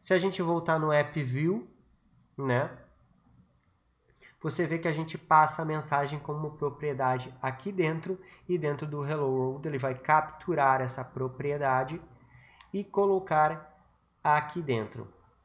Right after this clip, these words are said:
Certo, pessoal? Aqui a gente tá com um,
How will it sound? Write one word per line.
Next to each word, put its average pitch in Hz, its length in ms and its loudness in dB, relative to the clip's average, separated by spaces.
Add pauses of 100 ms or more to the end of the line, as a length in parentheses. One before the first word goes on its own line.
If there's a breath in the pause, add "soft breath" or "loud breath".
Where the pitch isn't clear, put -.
(380)
Certo, 202 440 4
pessoal? 151 360 0
Aqui 135 200 0
a 147 80 -2
gente 135 300 -8
tá 127 560 -2
com 127 500 -2
um, 110 480 -4